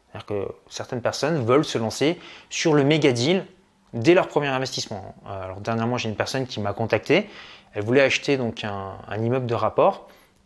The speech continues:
quatre cent mille euros, et il y avait plus de cent cinquante mille euros de travaux.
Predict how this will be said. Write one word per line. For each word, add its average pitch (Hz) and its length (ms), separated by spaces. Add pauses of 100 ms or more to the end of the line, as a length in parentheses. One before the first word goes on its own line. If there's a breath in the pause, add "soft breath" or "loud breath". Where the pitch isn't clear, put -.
(220)
quatre - 180
cent 143 200
mille 135 140
euros, 131 320 (360 loud breath)
et 110 80
il 104 40
y 104 80
avait 131 360
plus - 320
de 123 60
cent - 200
cinquante - 400
mille 131 120
euros 127 200
de - 60
travaux. 113 400